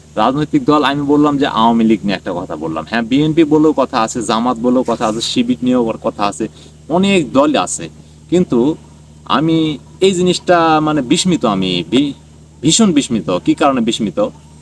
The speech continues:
যে মানুষ, মানুষের মুখ থেকে আমি এখন বর্তমানে এটা শুনি যে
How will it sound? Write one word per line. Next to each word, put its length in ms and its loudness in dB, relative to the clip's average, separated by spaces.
যে 400 4
মানুষ, 480 -2
মানুষের 340 0
মুখ 160 0
থেকে 200 0
আমি 300 -2
এখন 220 -2
বর্তমানে 400 0
এটা 140 -2
শুনি 380 -2
যে 220 2